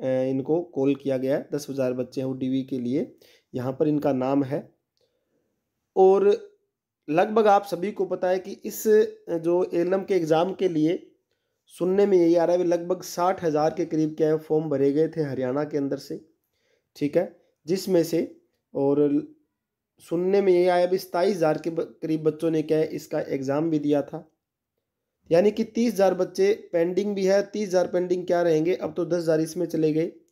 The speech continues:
यानी कि अब जो बच्चे बचे, पचास हज़ार बच्चे क्या है अभी तक, यानी कि वो जिनका एग्ज़ाम वगैरह क्लियर नहीं हुआ वो बचे हुए हैं, ठीक है। दस हज़ारों का तो दस हज़ार जो बच्चे हैं उनका तो इस लिस्ट के अंदर वैसे नाम आ गया है,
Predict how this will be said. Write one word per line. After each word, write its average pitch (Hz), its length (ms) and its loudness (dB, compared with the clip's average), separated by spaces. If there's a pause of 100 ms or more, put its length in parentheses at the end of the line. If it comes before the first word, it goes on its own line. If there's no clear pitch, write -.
(380)
यानी 165 240 2
कि 185 340 -8
अब 185 160 0
जो 180 120 4
बच्चे 170 300 0
बचे, 165 240 -2
पचास 190 380 0
हज़ार 170 200 2
बच्चे 151 320 -2
क्या 151 160 -2
है 165 180 -4
अभी 143 180 -4
तक, 165 400 -8 (360)
यानी 156 200 0
कि 165 200 -2
वो 180 260 0
जिनका 156 320 0
एग्ज़ाम 151 340 2
वगैरह 151 220 2
क्लियर 147 380 -2
नहीं 143 160 0
हुआ 170 300 -4
वो 151 80 0
बचे 123 260 -8
हुए 117 180 -8
हैं, - 220 -20 (1040)
ठीक 151 200 -2
है। 226 240 -4 (200)
दस 170 140 4
हज़ारों 165 280 4
का 175 140 2
तो 180 220 2
दस 180 140 0
हज़ार 170 200 2
जो 160 100 -2
बच्चे 160 300 0
हैं - 120 -4
उनका 175 260 -2
तो 180 200 -2
इस - 240 -8
लिस्ट 165 240 -4
के 165 100 -4
अंदर 160 160 0
वैसे 160 240 0
नाम 151 280 2
आ 147 120 2
गया 156 220 2
है, - 200 -6